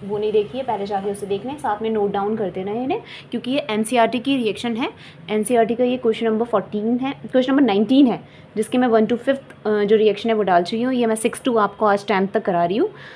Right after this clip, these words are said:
तो हमें बनाना है इसमें बेंजिल अल्कोहल से phenyl ethanoic एसिड। ओके, बेंजिल अल्कोहल, बेंजिल अल्कोहल, ये है हमारा सी एच टू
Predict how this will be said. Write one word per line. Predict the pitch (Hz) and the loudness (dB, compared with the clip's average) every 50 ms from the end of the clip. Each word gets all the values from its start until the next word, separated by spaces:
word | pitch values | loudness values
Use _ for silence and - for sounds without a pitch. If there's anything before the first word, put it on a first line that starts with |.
| - - - - - | -20 -20 -20 -10 -4
तो | - 226 | -2 0
हमें | 220 214 226 226 | 0 2 2 2
बनाना | 220 226 208 196 190 196 | 2 2 0 0 -2 -2
है | 208 | -2
इसमें | 214 214 277 269 233 | -4 -4 -4 -2 -2
बेंजिल | 220 202 190 190 190 214 | 0 -2 -2 -2 0 0
अल्कोहल | 226 202 190 - 208 208 208 208 190 196 | 0 0 0 -2 -4 -4 -2 -2 -2 -2
से | - 330 427 427 - - - | -2 -4 -6 -6 -10 -8 -4
phenyl | - 220 196 208 214 220 - | -2 0 2 0 0 0 -2
ethanoic | - 196 196 208 214 196 202 247 381 - - - - - - - - - 202 | -4 -4 -2 0 0 2 4 2 2 2 -2 -14 -16 -20 -20 -16 -4 0 2
एसिड। | 196 185 - 170 151 - - - - - | 2 2 0 -6 -8 -8 -12 -8 -2 0
ओके, | 208 214 208 349 403 320 - - - - - - 196 | 0 2 2 2 2 0 -2 -10 -18 -20 -14 -10 -2
बेंजिल | 180 196 220 220 220 226 214 285 311 | 2 4 4 6 4 4 2 2 4
अल्कोहल, | 277 220 208 208 202 190 180 175 156 151 - - - - - - - - - - - - - - - - - - - - - - - - - - - - - | 4 2 4 2 2 0 0 0 -2 -6 -8 -14 -20 -20 -20 -20 -20 -20 -20 -20 -20 -20 -20 -20 -20 -20 -20 -20 -20 -20 -20 -20 -20 -20 -20 -20 -16 -8 -4
बेंजिल | 175 180 180 185 185 190 170 233 302 427 440 - - - - - - - - - - - 196 | -2 -2 0 0 0 0 0 0 0 0 0 -2 -8 -20 -20 -20 -20 -20 -20 -20 -8 -2 0
अल्कोहल, | 190 180 165 - 190 175 180 170 147 147 - - - - - - - - - - - - - - - - - - - - - - - - | 0 0 0 -2 -2 -2 -2 -4 -6 -8 -10 -18 -20 -20 -20 -20 -20 -20 -20 -20 -20 -20 -20 -20 -20 -20 -20 -20 -20 -20 -20 -20 -14 -8
ये | 208 208 208 | -4 -4 -4
है | 214 226 | -2 -4
हमारा | 226 220 208 208 202 214 247 277 - - | -4 -4 -4 -4 -6 -6 -8 -10 -12 -12
सी | - 226 208 196 | -8 -6 -4 -4
एच | 196 - - | -6 -6 -10
टू | - | -10